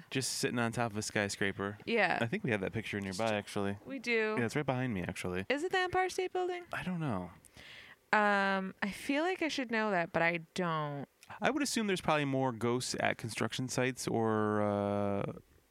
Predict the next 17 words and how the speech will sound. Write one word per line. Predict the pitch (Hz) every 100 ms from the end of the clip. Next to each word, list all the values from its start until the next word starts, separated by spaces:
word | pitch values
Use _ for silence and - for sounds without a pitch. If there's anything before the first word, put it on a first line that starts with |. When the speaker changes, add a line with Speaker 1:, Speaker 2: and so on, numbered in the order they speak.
| - - - -
Speaker 2:
At | - 214
least | 254 -
Speaker 1:
possibly, | 247 220 - -
Speaker 2:
probably |
Speaker 1:
right? | 120
Speaker 2:
back | 180 185
then. | - 190 208 160 170 170
Speaker 1:
Right? | 110 110 180 165
Yeah. | 151 160 110
Speaker 2:
Y-, | 196 - -
yeah. | 202 202 185 175 175 - _
Well, | 202 196 -
from | - 208 190
back | 175 170
then, | - 151
I | 151
mean. | - -